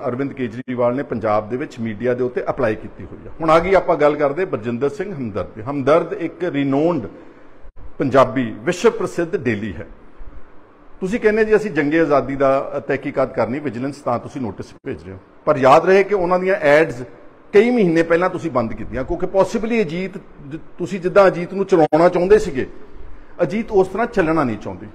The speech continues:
ਉਹ ਤੁਹਾਡੀ ਗੱਲ ਮੰਨਣਾ ਨਹੀਂ ਚਾਹੁੰਦੀ ਸੀ, ਉਹ ਆਪਣੀ ਗੱਲ ਇਨਸਾਫ ਪਸੰਦੀ ਨਾਲ ਰੱਖਣਾ ਚਾਹੁੰਦੀ ਸੀ। ਫਿਰ ਤੁਸੀਂ ਉਹਦੇ ਤੇ ਪਲੈਨਡ ਤਰੀਕੇ ਦੇ ਨਾਲ ਇੱਕ ਵਿਜੀਲੈਂਸ ਦੇ ਜਾਂਚ ਦੇ ਹੁਕਮ ਦਿੱਤੇ ਆ। ਔਰ ਜਿੱਦਾਂ ਮੈਂ ਸ਼ੁਰੂ 'ਚ ਕਿਹਾ ਸੀਗਾ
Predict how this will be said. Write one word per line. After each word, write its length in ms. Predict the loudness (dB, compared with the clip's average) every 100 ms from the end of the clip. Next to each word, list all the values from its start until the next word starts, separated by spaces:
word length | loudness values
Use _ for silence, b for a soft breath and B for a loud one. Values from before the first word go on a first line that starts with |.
| -10
ਉਹ 80 | 0
ਤੁਹਾਡੀ 220 | 2 4
ਗੱਲ 200 | 4 4
ਮੰਨਣਾ 320 | 4 2 2 2
ਨਹੀਂ 100 | 0
ਚਾਹੁੰਦੀ 260 | -2 -4
ਸੀ, 100 | 0
ਉਹ 60 | 2
ਆਪਣੀ 220 | 2 0
ਗੱਲ 300 | 2 2 2
ਇਨਸਾਫ 400 | -6 2 2 2
ਪਸੰਦੀ 260 | -2 -4 -4
ਨਾਲ 140 | -4
ਰੱਖਣਾ 240 | -4 -4 -6
ਚਾਹੁੰਦੀ 260 | -4 -6
ਸੀ। 100 | -8
ਫਿਰ 160 | -6 -6
ਤੁਸੀਂ 260 | -6 -2 0
ਉਹਦੇ 200 | 0 2
ਤੇ 340 | 2 2 0 -14 -18 -16 -16 -18 -20 _ 4
ਪਲੈਨਡ 300 | 6 6 4
ਤਰੀਕੇ 340 | -2 -2 0
ਦੇ 100 | 0
ਨਾਲ 360 | 2 2 0 -2
ਇੱਕ 140 | -12 -6
ਵਿਜੀਲੈਂਸ 480 | -2 0 -2 -6 -4
ਦੇ 260 | -2 -2 -6 -16 -20 -4
ਜਾਂਚ 320 | 4 4 2
ਦੇ 100 | -2
ਹੁਕਮ 300 | -4 -4 -8
ਦਿੱਤੇ 300 | -8 -10 -8
ਆ। 60 | -8 -12 b b b b -6
ਔਰ 80 | -4
ਜਿੱਦਾਂ 200 | 0 0
ਮੈਂ 120 | 0
ਸ਼ੁਰੂ 260 | -2 -6
'ਚ 60 | -4
ਕਿਹਾ 180 | 2 2
ਸੀਗਾ 280 | 2 -6